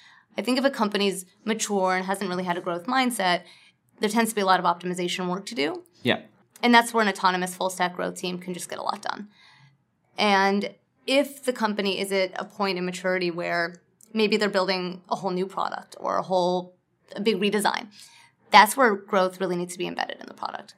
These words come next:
Speaker 1: That's where growth and core product need to be joined at the hip, and that growth mindset just needs to be a part of how we develop product as a company from the ground up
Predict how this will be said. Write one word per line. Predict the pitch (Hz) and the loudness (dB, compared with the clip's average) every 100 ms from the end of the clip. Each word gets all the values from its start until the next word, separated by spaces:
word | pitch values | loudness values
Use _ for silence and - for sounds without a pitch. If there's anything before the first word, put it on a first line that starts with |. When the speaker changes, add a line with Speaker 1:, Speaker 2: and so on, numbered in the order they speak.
| - | 0
Speaker 1:
That's | 196 | 0
where | 208 | 0
growth | 214 180 175 | 0 -2 -2
and | 185 | -6
core | - | -6
product | 180 175 175 233 202 | -2 2 4 2 0
need | 180 | -6
to | 180 | -4
be | 180 | -4
joined | 180 180 | -2 -4
at | 175 | -4
the | 175 | -6
hip, | 160 202 | -4 -4
and | 208 | 0
that | 185 | 0
growth | 185 180 | 0 -2
mindset | 180 175 180 180 170 | 0 2 0 -2 -2
just | 175 175 | -4 -8
needs | 180 175 - | -6 -6 -6
to | 175 | -8
be | 175 170 | -4 -4
a | - | -4
part | - - 180 | -4 0 2
of | 175 | 0
how | - 165 | 0 -2
we | 170 | -2
develop | - - - | -8 -6 -8
product | - - - - | -4 -2 -2 -6
as | - | -12
a | - | -12
company | - 180 175 170 | -10 -10 -8 -10
from | - | -8
the | 165 | -8
ground | 170 170 165 | -6 -6 -4
up | 170 - | -2 -2